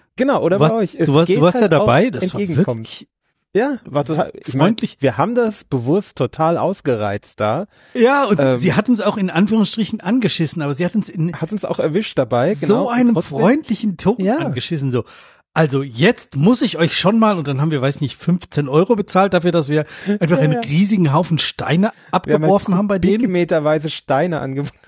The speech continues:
Speaker 2: Ja. Oder, äh, als, als wir jetzt hier in das, in das neue Haus gezogen sind, haben wir auch ja ganz viel Müll produziert. Du warst da auch, ähm,
Speaker 1: Mhm.
Speaker 2: teilweise dabei.
Speaker 1: Beteiligt, ja.
Speaker 2: Und, ähm,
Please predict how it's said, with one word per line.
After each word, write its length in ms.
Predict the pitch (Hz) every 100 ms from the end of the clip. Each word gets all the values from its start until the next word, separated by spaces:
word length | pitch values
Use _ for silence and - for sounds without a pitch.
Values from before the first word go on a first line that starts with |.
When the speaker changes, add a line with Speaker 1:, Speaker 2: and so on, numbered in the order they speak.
| 190 - - - -
Speaker 2:
Ja. 220 | 175 156 - - - - -
Oder, 220 | 220 247 202 131 - -
äh, 100 | 233 185 -
als, 280 | - - -
als 220 | 214 -
wir 80 | 185
jetzt 260 | 170 170
hier 220 | - 202 233
in 80 |
das, 180 | 170 -
in 140 | 190 147
das 100 | 135
neue 300 | 165 247 160
Haus 380 | 147 - - - -
gezogen 460 | 156 - 180 180
sind, 180 | 156 156
haben 140 | 147
wir 100 | 151
auch 240 | 185 - - -
ja 220 | - 156
ganz 220 | 147 170
viel 480 | - 175 160 165 170
Müll 260 | 165 156 233
produziert. 520 | - 165 143 - 170
Du 40 |
warst 220 | 139 160 -
da 60 |
auch, 180 | 143 - -
ähm, 380 | 143 147 147
Speaker 1:
Mhm. 60 | 147
Speaker 2:
teilweise 420 | 156 151 156 143
dabei. 420 | 139 127 139 208 226 -
Speaker 1:
Beteiligt, 560 | 139 - 131 151 - _
ja. 140 | 131 131
Speaker 2:
Und, 360 | 175 160 156 -
ähm, 320 | 165 156 156